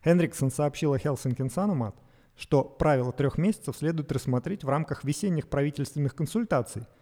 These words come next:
касающихся дополнительного обучения и возможных повышений налогов.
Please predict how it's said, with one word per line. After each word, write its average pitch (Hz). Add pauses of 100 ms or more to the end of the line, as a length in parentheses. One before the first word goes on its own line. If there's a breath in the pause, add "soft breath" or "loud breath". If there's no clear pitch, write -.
(160 soft breath)
касающихся 135 (200)
дополнительного 135
обучения 160
и 139
возможных 160
повышений 131
налогов. 113